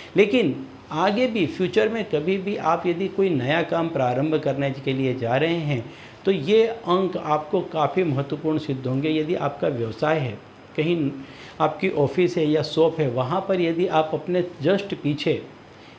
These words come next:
इस तरह से इन numbers को लगाते हैं कि आपके यहाँ पर जो कोई भी customer आपके सामने आकर के बैठता है और यदि उनकी दृष्टि इस number पर पड़ती है, तो अपने आप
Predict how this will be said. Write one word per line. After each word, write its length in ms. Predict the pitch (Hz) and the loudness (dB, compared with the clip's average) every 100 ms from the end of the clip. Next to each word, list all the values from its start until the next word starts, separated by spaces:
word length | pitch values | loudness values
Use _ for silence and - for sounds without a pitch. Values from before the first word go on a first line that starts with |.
| - | -2
इस 200 | 233 202 | -2 2
तरह 220 | 180 175 | 4 4
से 140 | 170 185 | 2 0
इन 200 | 170 175 | 2 2
numbers 460 | 156 147 151 151 | 2 2 2 2
को 80 | 170 | 2
लगाते 420 | 131 127 131 131 | 2 2 0 0
हैं 280 | 147 180 180 | -2 -2 0
कि 80 | 196 | -4
आपके 440 | - 143 143 190 | 2 2 2 0
यहाँ 200 | 170 143 | 0 0
पर 180 | 147 165 | 0 0
जो 180 | 147 139 | 2 0
कोई 160 | 156 | 0
भी 120 | 156 165 | 0 0
customer 460 | 135 - 156 156 | -2 0 0 0
आपके 380 | 151 135 - 151 | 0 -2 0 -2
सामने 380 | 139 127 135 147 | -2 -2 0 -2
आकर 380 | 139 120 139 135 | -4 -4 -4 -4
के 120 | 147 | -4
बैठता 460 | 113 101 - 165 | -4 -10 -4 -4
है 180 | 156 135 - - - - - 202 | -2 -6 -10 -18 -18 -18 0 2
और 120 | 214 | 4
यदि 300 | 196 214 165 | 4 4 2
उनकी 420 | 151 156 156 220 | 2 0 0 0
दृष्टि 360 | 143 135 - 196 | 2 0 -2 -2
इस 320 | 202 208 - | 0 -2 -2
number 280 | 147 143 151 | -2 2 2
पर 200 | 147 165 | 2 0
पड़ती 440 | 143 123 - 180 160 | 0 -2 -2 -2 0
है, 300 | 190 208 180 | 0 -2 -4
तो 140 | 196 | -4
अपने 420 | - 147 170 180 | 0 0 0 0
आप 420 | 175 156 143 - | 2 2 2 -2